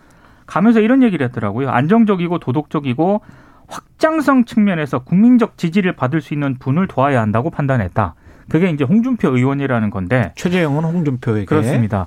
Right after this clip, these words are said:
Speaker 2: 예.
Speaker 1: 근데 일각에서는 이렇게 좀 최재형 전 감사원장의 영입 효과가 얼마나 크냐, 이거에 대해서는 좀 물음표가 붙기도 합니다.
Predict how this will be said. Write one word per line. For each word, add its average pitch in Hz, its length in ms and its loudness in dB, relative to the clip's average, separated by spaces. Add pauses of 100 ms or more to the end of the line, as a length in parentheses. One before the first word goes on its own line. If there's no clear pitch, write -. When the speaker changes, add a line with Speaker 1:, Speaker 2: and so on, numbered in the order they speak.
Speaker 2:
예. 110 200 -2
Speaker 1:
근데 262 380 4
일각에서는 247 640 2
이렇게 247 340 0
좀 190 300 0 (380)
최재형 311 480 2
전 262 120 2
감사원장의 170 1200 0
영입 220 400 4
효과가 156 300 0
얼마나 131 320 0
크냐, 123 680 0 (300)
이거에 220 340 2
대해서는 202 400 2
좀 165 160 -4
물음표가 226 440 0
붙기도 156 320 -4
합니다. 139 360 -2